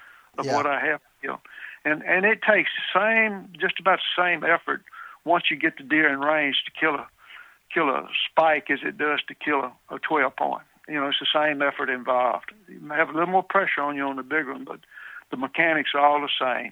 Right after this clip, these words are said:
Speaker 1: And, and it's, it's just, do you wanna kill it or you, you wanna not kill it?
Speaker 2: Man, that is, that is so inspiring and so cool. I gotta ask you this. If,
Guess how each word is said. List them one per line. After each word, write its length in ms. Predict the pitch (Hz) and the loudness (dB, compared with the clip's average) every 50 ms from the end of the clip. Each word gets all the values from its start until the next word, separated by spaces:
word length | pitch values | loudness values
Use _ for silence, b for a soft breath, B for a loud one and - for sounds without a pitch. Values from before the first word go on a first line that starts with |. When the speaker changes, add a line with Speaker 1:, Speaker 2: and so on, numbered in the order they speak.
| - _ - | -14 _ -10
Speaker 1:
And, 240 | 143 139 135 139 - - | -8 -6 -6 -6 -8 -10
and 160 | - 139 135 | -10 -10 -10
it's, 160 | 143 143 - - - - - - | -10 -12 -14 -18 -20 -20 -14 -12
it's 160 | 143 131 - - | -10 -10 -10 -6
just, 220 | - 139 135 143 156 B B B B B B _ | -6 -4 -2 -2 -4 B B B B B B _
do 80 | - 135 | -4 -2
you 100 | 139 147 | 0 2
wanna 180 | 151 165 170 170 | 2 2 0 0
kill 260 | - - 180 190 196 | 0 2 4 4 4
it 120 | 202 190 143 | 2 0 0
or 100 | 143 143 | -2 -4
you, 180 | 139 131 139 139 - - - | -2 -4 -4 -4 -6 -10 -10
you 160 | 147 147 139 | -10 -8 -6
wanna 280 | 135 143 147 143 135 135 - | -4 -4 -6 -6 -8 -12 -8
not 280 | 156 156 170 - - - | -4 -4 -2 -2 -4 -6
kill 220 | - 143 127 - | -6 -6 -6 -6
it? 80 | - - _ _ _ _ _ _ _ _ _ _ _ _ _ _ _ _ - | -10 -14 _ _ _ _ _ _ _ _ _ _ _ _ _ _ _ _ -14
Speaker 2:
Man, 300 | 143 147 143 135 123 123 | -10 -6 -6 -6 -4 -2
that 160 | 135 147 156 | -2 0 0
is, 280 | 147 139 123 - - - b b b b b b b b b b - | -2 -4 -6 -8 -12 -16 b b b b b b b b b b -8
that 180 | - 160 190 180 | -6 -4 -2 -2
is 260 | 139 117 - - - _ _ _ _ _ _ _ - - | -4 -4 -8 -12 -16 _ _ _ _ _ _ _ -18 -14
so 440 | - - - - - 226 220 208 | -12 -10 -8 -6 -4 -2 -2 -2
inspiring 480 | 190 165 139 - - 147 143 139 131 123 | -2 -4 -6 -2 0 2 2 2 0 -2
and 80 | 120 117 | -6 -8
so 200 | - - 139 135 | -8 -8 -8 -8
cool. 340 | - - 147 139 127 123 - - | -6 -6 -4 -2 -2 -2 -2 -2
I 120 | 127 143 | -2 0
gotta 160 | 165 170 160 143 | 2 2 0 2
ask 280 | 113 139 139 135 - - | 0 0 -2 -2 -4 -8
you 80 | 143 127 | -10 -6
this. 340 | 139 131 131 123 - - b b b b b b b _ _ _ | -4 -4 -4 -4 -6 -10 b b b b b b b _ _ _
If, 440 | - 165 185 208 185 - - - - | 0 2 2 2 2 -2 -8 -16 -18